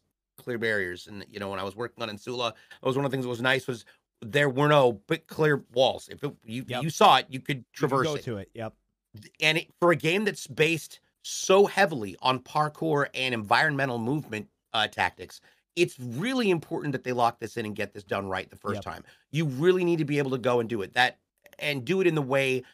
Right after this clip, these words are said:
Speaker 1: that is obviously going to be fluid with the storytelling e-, elements and aspects,
Speaker 2: Yeah.
Speaker 1: but allows you to really immerse yourself in it, because it breaks the immersion when suddenly you go someplace where you should be able to go and you can't get there because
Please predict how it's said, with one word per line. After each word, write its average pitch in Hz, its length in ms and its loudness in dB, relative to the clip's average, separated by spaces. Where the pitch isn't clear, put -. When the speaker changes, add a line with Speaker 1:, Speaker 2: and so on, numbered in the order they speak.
Speaker 1:
that 120 520 2
is 127 420 -8
obviously 160 640 2
going 135 260 -4
to 120 140 -14
be 113 120 -10
fluid 139 380 -4
with 120 140 -10
the 107 120 -8
storytelling 165 540 -2
e-, 165 200 0
elements 170 320 -2
and 143 80 -4
aspects, 143 460 -2
Speaker 2:
Yeah. 120 180 -8
Speaker 1:
but - 100 4
allows 156 440 4
you 175 80 -4
to 135 180 -4
really 160 480 2
immerse 139 340 -2
yourself 117 520 -4
in 123 120 -6
it, 95 140 -8
because 139 240 0
it 139 220 -6
breaks 156 340 0
the 196 100 -4
immersion 175 380 0
when 135 120 -4
suddenly 170 380 -2
you 135 140 -8
go 147 200 -2
someplace 151 360 -8
where 131 80 -8
you 120 60 -8
should 185 160 -8
be 185 60 -2
able 156 100 -6
to 147 60 -6
go 175 300 0
and 131 80 -6
you 135 80 -6
can't - 340 -6
get 202 240 0
there 101 300 -2
because 160 420 2